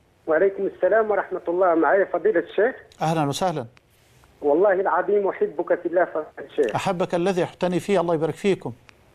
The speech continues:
Speaker 1: أسأل الله العظيم أن يجعلك نورا لهذه القناة.
Speaker 2: آمين يا رب.
Speaker 1: وأن يجعلك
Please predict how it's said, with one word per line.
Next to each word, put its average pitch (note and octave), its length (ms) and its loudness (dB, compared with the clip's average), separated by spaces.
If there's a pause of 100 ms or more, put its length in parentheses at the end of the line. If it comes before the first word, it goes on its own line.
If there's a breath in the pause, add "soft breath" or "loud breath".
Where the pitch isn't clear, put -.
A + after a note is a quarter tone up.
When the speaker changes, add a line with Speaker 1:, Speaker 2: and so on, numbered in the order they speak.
Speaker 1:
أسأل G3 420 0
الله F#3+ 400 2
العظيم F#3 580 2
أن F#3+ 160 6
يجعلك F3+ 500 2
نورا F#3+ 380 4
لهذه F3+ 600 2
القناة. D#3+ 380 -2 (420)
Speaker 2:
آمين D#3 300 0
يا C#3 120 0
رب. C3+ 160 -2 (720)
Speaker 1:
وأن F#3 400 4
يجعلك F#3 800 2